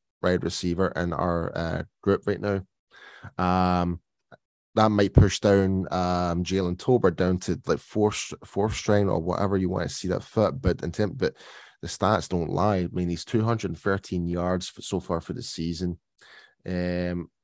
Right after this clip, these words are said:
averaging four, fourteen point two, uh, per catch, uh, out of fifteen, uh, receptions. Uh, his longest was twenty-eight yards, and he's always, and he's only scored one touchdown. But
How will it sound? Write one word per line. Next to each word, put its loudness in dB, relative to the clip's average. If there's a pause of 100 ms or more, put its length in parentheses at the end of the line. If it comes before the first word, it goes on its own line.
(120)
averaging 0
four, -2
fourteen -2
point -2
two, 2 (240)
uh, -2
per 6
catch, -4 (520)
uh, -4
out -4
of -6
fifteen, -4
uh, 0
receptions. -4 (540)
Uh, -2
his -6
longest 2
was -2
twenty-eight -2
yards, 0
and -2
he's -4
always, -4
and -4
he's -6
only 0
scored -2
one -4
touchdown. 2
But 6